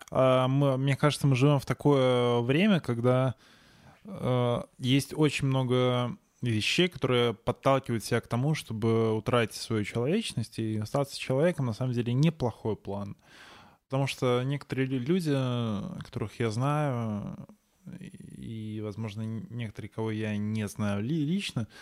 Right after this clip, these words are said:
они забивают на, э, тему гуманизма и человечности и пр-, продолжают св-, свою деятельность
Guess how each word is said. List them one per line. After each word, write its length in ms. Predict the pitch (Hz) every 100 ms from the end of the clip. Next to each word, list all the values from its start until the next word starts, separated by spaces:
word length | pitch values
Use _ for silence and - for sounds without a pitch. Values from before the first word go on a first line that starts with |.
| - -
они 240 | 117 127
забивают 560 | 123 120 120 110 104 101
на, 320 | 104 104 -
э, 200 | 104 110
тему 360 | - 131 113 110
гуманизма 640 | 104 110 120 123 113 110 107
и 360 | 113 113 110
человечности 840 | 98 117 120 196 - 117 - 113 110 - _ _ _ _ _ _ -
и 160 | - 123
пр-, 300 | - 127 120
продолжают 640 | 123 127 127 131 123 107
св-, 300 | - 107 107
свою 320 | - 120 110
деятельность 640 | 101 147 185 135 107 -